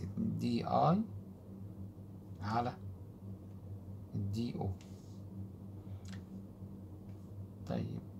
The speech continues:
ده هيكون الجهة المقابلة، يبقى ماينس وان بوينت فور في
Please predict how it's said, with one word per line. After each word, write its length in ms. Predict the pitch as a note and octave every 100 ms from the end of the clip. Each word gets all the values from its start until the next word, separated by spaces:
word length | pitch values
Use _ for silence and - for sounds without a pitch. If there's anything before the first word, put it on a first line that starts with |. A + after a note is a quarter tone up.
| - - - - - - - -
ده 200 | A#2 C3
هيكون 760 | C3 B2 A2 G2 B2+ C#3 F#3 A3 - -
الجهة 260 | G#2+ B2 A#2
المقابلة، 640 | A2 A2 - B2 D3 F#3+ - - - - - -
يبقى 300 | A2 F#2 A2
ماينس 640 | G#2+ A#2+ C3+ D#3+ F3 - - - - - - - - - - - - - - - G2+ G2+ G2 - F#2+ G2 - F#2+ G2+ G2 G2 G2 - G2 - - - F#2 G2 G2 G2 G2 G2 G2+ - - - - - - - G2
وان 280 | B2+ C3+ A#2+
بوينت 380 | A2+ A2 A2 G#2
فور 500 | G2 A#2+ C#3 E3+ - -
في 360 | - A2+ A#2